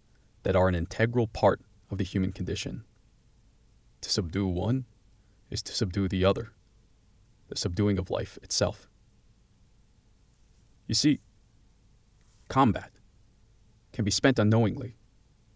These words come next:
If you're stuck, depleted, or frustrated, despite your best efforts,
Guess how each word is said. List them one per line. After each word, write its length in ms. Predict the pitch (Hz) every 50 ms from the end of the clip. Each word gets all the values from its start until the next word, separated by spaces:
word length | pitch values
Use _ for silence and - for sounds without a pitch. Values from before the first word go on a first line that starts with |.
| _ _ _ _ _ _ _ _ -
If 160 | 107 110 -
you're 120 | 135 147
stuck, 500 | - - - - - 123 127 - - - - _ _ _ _ _ _ _ _ -
depleted, 560 | - 113 98 - - 120 120 117 131 123 117 - - _
or 120 | - 156
frustrated, 600 | - - - 117 113 - - 143 139 - 143 135 127 - _ _ _ _ _ _ _ _ _ _ _
despite 300 | - - - - 139 -
your 100 | - 98
best 360 | 87 95 - 123 120 - - -
efforts, 440 | 107 110 - 131 143 - - - -